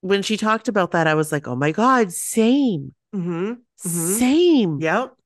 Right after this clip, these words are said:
Speaker 1: I did that." And I know other people did too. I know some people didn't, 'cause I've talked to people about this in my life. And they're like, "Mm,
Speaker 2: I thought I
Speaker 1: I didn't do that."
Speaker 2: didn't, but, like, I did a lot.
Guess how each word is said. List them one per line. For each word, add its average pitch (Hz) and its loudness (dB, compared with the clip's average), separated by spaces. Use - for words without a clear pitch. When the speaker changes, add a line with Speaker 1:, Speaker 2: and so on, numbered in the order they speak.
Speaker 1:
I 233 2
did 277 -2
that." 247 2
And 226 2
I 233 4
know 247 4
other 233 2
people 214 -2
did 175 -2
too. - -2
I 160 0
know 175 2
some 151 -4
people 151 -8
didn't, 127 -8
'cause 160 -4
I've 160 -2
talked 170 -4
to 185 -4
people 139 -4
about 113 -8
this 127 -6
in 131 -4
my 113 -6
life. 117 -12
And 139 0
they're 139 2
like, 127 0
"Mm, 127 -4
Speaker 2:
I 247 -6
thought 220 0
I 262 2
Speaker 1:
I 277 2
didn't - -
do 262 0
that." 277 -4
Speaker 2:
didn't, 277 -10
but, 208 -6
like, 175 -2
I 165 -4
did 139 -6
a 147 -2
lot. 135 -4